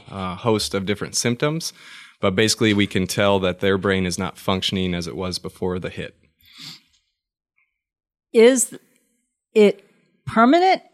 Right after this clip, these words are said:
Speaker 2: Is it temporarily? 'Cause
Speaker 1: Yeah.
Speaker 2: when you say they're not themselves, that's a bit scary.
Speaker 1: Correct. Yeah. It's, um, so by that definition, when they say transient, it means it's kind of an evolving process. So it's not permanent.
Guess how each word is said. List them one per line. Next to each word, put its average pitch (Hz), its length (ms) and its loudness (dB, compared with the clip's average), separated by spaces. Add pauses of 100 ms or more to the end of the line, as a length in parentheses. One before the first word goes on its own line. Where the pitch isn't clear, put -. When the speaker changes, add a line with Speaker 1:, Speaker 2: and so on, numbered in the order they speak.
(120)
Speaker 2:
Is 208 200 4
it - 220 0
temporarily? 180 840 4
'Cause 202 180 6
Speaker 1:
Yeah. 180 60 4
Speaker 2:
when 226 160 10
you 311 140 8
say 269 280 6
they're 214 220 6
not 208 320 6
themselves, 208 640 4 (320)
that's 330 320 2
a 403 60 0
bit 269 360 2
scary. 285 840 2
Speaker 1:
Correct. 104 420 0
Yeah. 95 300 2 (100)
It's, 113 300 -2 (120)
um, 92 340 -2 (300)
so - 220 -2
by 104 320 -2
that 101 200 0
definition, 110 600 -2
when 92 80 -2
they 90 140 -2
say 95 220 -2
transient, 110 760 -2
it 104 120 -6
means 104 340 -2
it's 92 120 -10
kind 113 240 -4
of 110 100 -4
an 101 100 -2
evolving 92 560 -4
process. - 560 -10
So 98 420 2 (400)
it's - 240 -4
not 110 260 -2
permanent. 90 460 -4